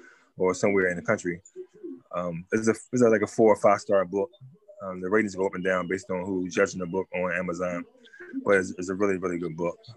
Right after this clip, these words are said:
uh, I believe, and everybody else believes. So, um, just check it out. It just tells my transformation, tells my story, and, um, how I was,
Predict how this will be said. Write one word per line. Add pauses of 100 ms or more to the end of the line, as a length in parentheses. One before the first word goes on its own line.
(160)
uh, (100)
I
believe, (200)
and (140)
everybody
else
believes.
So, (680)
um,
just
check
it
out.
It
just
tells
my
transformation,
tells
my
story, (680)
and,
um, (180)
how
I
was,